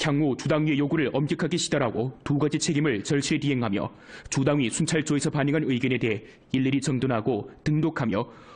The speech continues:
엄하고 실속 있게 귀환 의견 정돈 시달을 추진함으로써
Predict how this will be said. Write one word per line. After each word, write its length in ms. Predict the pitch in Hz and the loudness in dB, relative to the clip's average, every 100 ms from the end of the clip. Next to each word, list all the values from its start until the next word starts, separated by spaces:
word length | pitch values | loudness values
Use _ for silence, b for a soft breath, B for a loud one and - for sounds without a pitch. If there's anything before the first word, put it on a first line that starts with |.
| B | B
엄하고 400 | 131 147 147 143 | 2 2 2 0
실속 320 | 117 175 160 | 0 0 0
있게 320 | 147 - 147 101 | 0 0 0 0
귀환 280 | - 147 156 | 0 0 2
의견 240 | 147 165 | 2 2
정돈 260 | 139 131 135 | 2 0 0
시달을 300 | - 147 151 | 2 0 0
추진함으로써 800 | - 175 139 117 113 - 107 | -2 0 0 2 0 0 -2